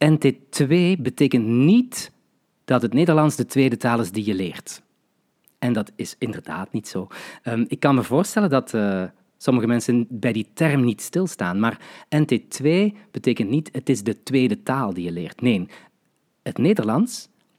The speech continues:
is in de context van de N T twee, is de taal die je hoort als je je huis verlaat. Dus je spreekt thuis als anderstalige je moedertaal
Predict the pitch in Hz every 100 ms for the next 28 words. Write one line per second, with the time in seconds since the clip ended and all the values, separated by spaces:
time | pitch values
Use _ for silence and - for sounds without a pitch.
0 | _ - 117 - 104 - 101 92 - -
1 | 104 95 101 87 - - - 95 165 208
2 | - - - 160 - 214 _ 120 110 156
3 | 190 196 _ - 107 101 - 131 202 208
4 | - 143 156 - 110 87 80 - 131 202
5 | - - - - - - - _ _ _
6 | _ _ _ _ _ _ - - - 139
7 | - 139 123 - 143 127 - 165 139 98
8 | - 107 117 120 - - 117 104 92 95
9 | 90 110 113 95 107 113 240